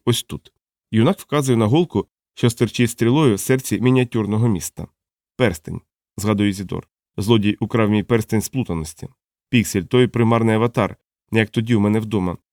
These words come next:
спрацює всередині цієї штуки». «Можливо.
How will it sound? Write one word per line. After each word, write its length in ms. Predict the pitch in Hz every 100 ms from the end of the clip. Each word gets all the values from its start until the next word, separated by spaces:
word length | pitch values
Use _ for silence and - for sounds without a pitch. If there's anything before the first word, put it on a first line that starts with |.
| _ _
спрацює 460 | - 110 - 175 123
всередині 580 | - 117 107 104 101
цієї 360 | - 123 104 107
штуки». 420 | - - - - _ _ _ _ -
«Можливо. 480 | 247 208 180 113